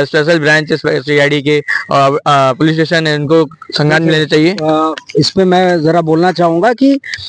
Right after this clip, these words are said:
Speaker 2: ये जो, जिस, ये जो लोग होते हैं,
Speaker 1: जी।
Speaker 2: ये बड़े एक, अ,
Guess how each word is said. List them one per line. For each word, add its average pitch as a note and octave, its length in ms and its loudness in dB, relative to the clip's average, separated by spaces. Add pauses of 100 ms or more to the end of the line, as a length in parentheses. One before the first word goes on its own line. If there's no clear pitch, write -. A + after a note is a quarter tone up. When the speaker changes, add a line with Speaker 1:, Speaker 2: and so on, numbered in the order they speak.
(360)
Speaker 2:
ये B3+ 420 4 (400)
जो, F#3 600 2
जिस, D3+ 220 0 (240)
ये F#3+ 200 6
जो A3+ 140 4
लोग G#3 240 4
होते D#3+ 240 0
हैं, C3 300 -2
Speaker 1:
जी। F3+ 160 0
Speaker 2:
ये A#3+ 80 4
बड़े F#3+ 260 2
एक, A3+ 300 4
अ, F3+ 440 2